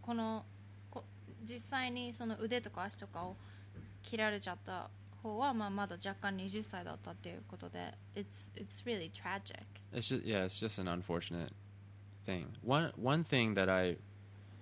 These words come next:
Speaker 2: read recently that's kind of interesting is that, I mean, all these Brazilians are,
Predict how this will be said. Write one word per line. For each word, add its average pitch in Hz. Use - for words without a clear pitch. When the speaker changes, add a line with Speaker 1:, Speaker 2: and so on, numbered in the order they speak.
Speaker 2:
read 95
recently 85
that's -
kind 95
of 82
interesting 85
is 92
that, 87
I 95
mean, 104
all 151
these 131
Brazilians 95
are, 87